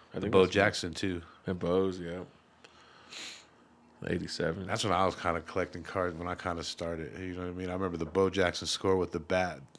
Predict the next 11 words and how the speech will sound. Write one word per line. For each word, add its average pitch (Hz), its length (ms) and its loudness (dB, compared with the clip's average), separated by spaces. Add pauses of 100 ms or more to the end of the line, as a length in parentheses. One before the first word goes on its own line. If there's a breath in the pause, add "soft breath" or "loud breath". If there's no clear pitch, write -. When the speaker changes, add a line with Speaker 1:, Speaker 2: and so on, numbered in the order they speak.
(120)
Speaker 2:
the 78 120 -8
fucking 85 560 -10 (160)
infamous 80 400 -8
poster. 87 520 -8 (520 soft breath)
Speaker 1:
Yeah, 82 180 -6
that 82 200 -6
Bo 85 160 -6
Jack-, 85 300 -6
oh, 90 160 2
with 90 180 0
the, 76 300 -2